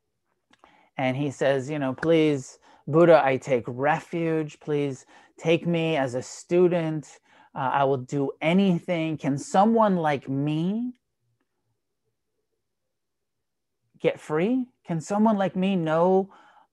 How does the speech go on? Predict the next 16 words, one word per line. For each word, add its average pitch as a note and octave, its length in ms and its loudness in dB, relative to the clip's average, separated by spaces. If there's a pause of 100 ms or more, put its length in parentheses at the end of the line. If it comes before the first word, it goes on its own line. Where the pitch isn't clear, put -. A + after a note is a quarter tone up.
(120)
liberation? E3+ 680 2
Can D#3+ 120 -2
I D3 60 0
become E3 460 -2
an D3+ 240 -6
arahant, G#3+ 680 2
an D#3 120 -4
awakened D3 520 -2
being?" F3 380 -6
And D#3+ 100 -8
the D3+ 60 -8
Buddha E3 280 -4
says, D#3+ 320 -8
"Yes, G#3 260 -8
it's - 140 -12
possible - 680 -8